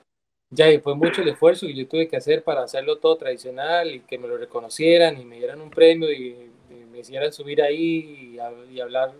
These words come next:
Speaker 2: y decir algunas palabras y todo. Sí fue bastante, bastante importante y sí, ¿no? Una de las experiencias más bonitas que he tenido. Lo, lo único que me da tristeza es que estaba yo solo, ¿verdad? Que no estaba,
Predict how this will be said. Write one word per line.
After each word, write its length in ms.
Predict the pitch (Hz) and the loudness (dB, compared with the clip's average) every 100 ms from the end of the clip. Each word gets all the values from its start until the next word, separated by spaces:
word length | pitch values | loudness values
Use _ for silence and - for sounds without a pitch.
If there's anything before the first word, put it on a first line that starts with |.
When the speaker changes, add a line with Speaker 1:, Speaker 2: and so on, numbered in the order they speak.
| _ | _
Speaker 2:
y 240 | 123 117 110 | -20 -20 -14
decir 220 | 123 127 143 | -14 -6 -6
algunas 260 | 143 165 | -2 -4
palabras 460 | - 139 147 139 120 | 0 2 2 0 -8
y 40 | |
todo. 280 | - 156 160 _ _ _ _ _ _ _ | 0 0 0 _ _ _ _ _ _ _
Sí 160 | - 135 | -16 -8
fue 200 | 147 143 | 0 2
bastante, 1080 | 139 - 139 131 147 135 120 113 113 113 117 - | 2 -2 -6 -4 -6 -6 -8 -8 -10 -12 -16 -18
bastante 380 | 117 - 127 117 | -16 -10 -8 -8
importante 600 | 113 117 151 160 160 165 _ _ | -8 -8 -6 -6 -10 -18 _ _
y 840 | 117 113 110 110 110 110 110 110 - | -14 -12 -10 -10 -12 -12 -14 -16 -16
sí, 240 | - 139 | -14 -12
¿no? 180 | 131 131 _ _ _ _ - 117 113 - 127 | -12 -14 _ _ _ _ -20 -20 _ -20 -10
Una 240 | 139 135 | -4 -4
de 60 | 117 | -4
las 200 | 113 - | -8 -10
experiencias 400 | - 120 123 127 | -10 -8 -6 -6
más 140 | 123 | -6
bonitas 380 | 127 131 135 - | -6 -10 -14 -12
que 100 | 120 | -12
he 40 | |
tenido. 340 | - 123 131 135 _ _ | -10 -12 -12 -16 _ _
Lo, 160 | 143 143 | 2 6
lo 140 | 147 | 6
único 280 | 175 196 185 | 4 2 -2
que 120 | 139 | -2
me 400 | 131 123 123 123 | -4 -2 0 0
da 180 | 127 139 | 0 -4
tristeza 440 | - - 175 165 | -4 0 2 2
es 80 | 170 | 0
que 100 | - | -2
estaba 280 | 160 156 151 | -2 0 0
yo 100 | 156 | 0
solo, 320 | 151 165 160 143 | 2 4 4 2
¿verdad? 280 | 127 143 | -2 -8
Que 140 | - 123 | -10 -12
no 120 | 123 | -12
estaba, 480 | - 139 135 127 | -4 -2 0 -2